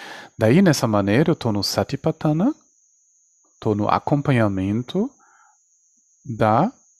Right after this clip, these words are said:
sensação viva, sem precisar determinar o que é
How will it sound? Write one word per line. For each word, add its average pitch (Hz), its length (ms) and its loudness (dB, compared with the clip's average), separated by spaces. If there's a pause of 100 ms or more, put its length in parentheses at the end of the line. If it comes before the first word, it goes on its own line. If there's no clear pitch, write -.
(140)
sensação 117 720 -2
viva, 110 680 -2 (840)
sem 170 340 0
precisar 117 680 -2
determinar 107 680 -2 (100)
o 110 120 -6 (120)
que - 320 2 (360)
é 117 260 2